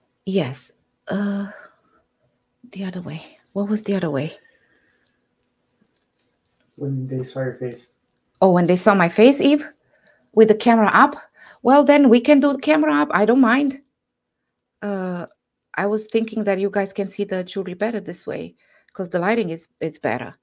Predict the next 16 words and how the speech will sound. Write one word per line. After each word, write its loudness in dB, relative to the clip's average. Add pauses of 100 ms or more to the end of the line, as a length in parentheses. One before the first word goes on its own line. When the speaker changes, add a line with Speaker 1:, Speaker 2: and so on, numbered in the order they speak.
(320)
Speaker 1:
People -4
were -4
complaining -4
that -8
they -8
can't -12
see -12
the -6
jewelry, -8
so, -12 (1080)
but -8
I -6
can -12
always -8
go -6
back. -8